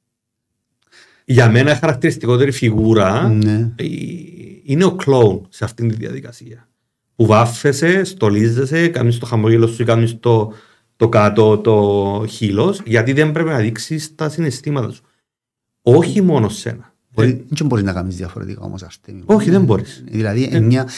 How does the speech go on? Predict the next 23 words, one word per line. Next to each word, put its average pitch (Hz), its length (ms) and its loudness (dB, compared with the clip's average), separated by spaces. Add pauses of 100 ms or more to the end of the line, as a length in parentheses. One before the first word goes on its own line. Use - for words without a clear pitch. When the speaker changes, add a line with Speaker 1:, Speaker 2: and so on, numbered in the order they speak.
(260)
Speaker 2:
μια 123 240 2
μοιραία 135 540 4
διαδικασία, 131 800 0
μια 127 200 2
μοιραία 127 240 0
παράσταση, 113 600 -2
αν 90 80 -8
θέλεις, 156 260 -8
που 123 120 -8
πρέπει 131 220 -2
να 135 100 0
γίνει 120 220 2
εκείνη 92 220 -2
την 92 160 -10
Speaker 1:
Και - 80 0
Speaker 2:
ώρα. 143 100 2
Speaker 1:
την 139 80 2
κάνεις. 160 280 2
Και, 120 120 -4
Speaker 2:
Και 120 260 -8
την 117 140 -2
κάνεις. 110 340 -4
Speaker 1:
και, 123 320 0